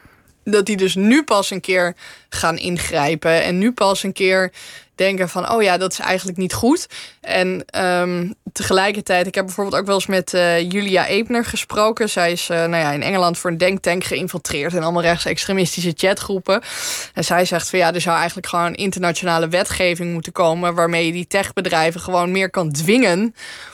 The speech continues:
om ook echt hier meer aan te doen." Want zij zegt ook van, "Het is nog veel te weinig, eh, eh, wat, wat er gebeurt nu op dit moment." En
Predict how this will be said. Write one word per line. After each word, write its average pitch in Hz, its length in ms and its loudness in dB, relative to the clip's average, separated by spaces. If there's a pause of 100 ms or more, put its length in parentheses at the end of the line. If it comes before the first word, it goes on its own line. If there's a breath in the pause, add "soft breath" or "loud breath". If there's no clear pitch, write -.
(280 loud breath)
om 208 200 2
ook 180 220 0
echt - 300 -2
hier 185 300 0
meer 202 280 4
aan 185 220 0
te 185 120 -8
doen." 202 240 2
Want 165 160 -2
zij 170 180 2
zegt 170 220 -4
ook 214 120 0
van, 180 140 -6
"Het 165 160 -4
is 170 100 -4
nog 170 140 -4
veel 180 160 0
te 175 120 -6
weinig, 190 560 0
eh, 165 640 0
eh, 165 340 -2
wat, - 340 0
wat 185 300 0
er 175 120 2
gebeurt 208 420 0
nu 185 140 -2
op 165 140 -4
dit 175 180 0
moment." 165 480 0
En 165 140 0